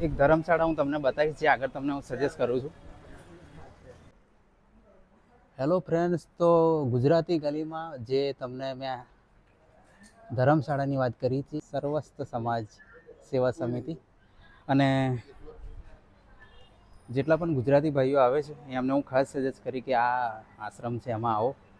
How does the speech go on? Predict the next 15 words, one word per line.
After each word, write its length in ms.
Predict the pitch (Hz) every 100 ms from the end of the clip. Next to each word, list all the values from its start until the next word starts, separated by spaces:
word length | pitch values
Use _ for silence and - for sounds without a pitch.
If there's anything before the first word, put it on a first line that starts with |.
| _ - - - - - - _ -
અ, 240 | 120 117
ખૂબ 280 | 113 - 156
રિઝનેબલ 440 | 143 127 139 151 156
પ્રાઇસ 260 | 143 131
છે 140 | 123 143
એનો. 220 | 135 175 - - - - 117
અ, 320 | 113 110 110 107 - _ - - - - - - - -
છસો 200 | 127 147
રૂપિયા 240 | 143 143
એક 80 | 139
રૂમ 200 | 135 127
છે, 180 | 127 156 - -
એ 100 | 123
સી 200 | 127 151
છે, 200 | 143 135